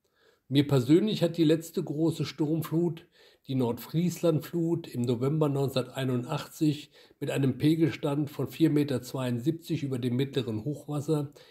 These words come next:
in Dagebüll Respekt eingeflößt und deutlich gemacht, wie klein und hilflos wir Menschen gegenüber der Natur sind. Die Utlande werden auch heute tagtäglich durch die Nordsee,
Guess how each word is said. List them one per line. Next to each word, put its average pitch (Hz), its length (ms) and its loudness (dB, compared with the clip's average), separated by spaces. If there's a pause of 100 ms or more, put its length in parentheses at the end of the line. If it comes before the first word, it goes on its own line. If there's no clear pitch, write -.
(160)
in 117 240 -4
Dagebüll 127 600 2
Respekt 139 500 -2
eingeflößt 127 640 -2
und 135 120 -4
deutlich 202 400 0
gemacht, 123 500 -4 (340)
wie 147 100 -2
klein 156 560 2 (140)
und 220 120 -2
hilflos 160 500 4
wir 120 80 0
Menschen 123 420 -4
gegenüber 143 420 0
der 180 160 2
Natur 170 360 0
sind. 92 320 -10 (1400)
Die - 40 -4
Utlande 190 800 4
werden 175 200 4
auch 170 180 2
heute 170 340 0
tagtäglich 147 720 -2
durch 131 200 -2
die 123 120 -2
Nordsee, 160 720 2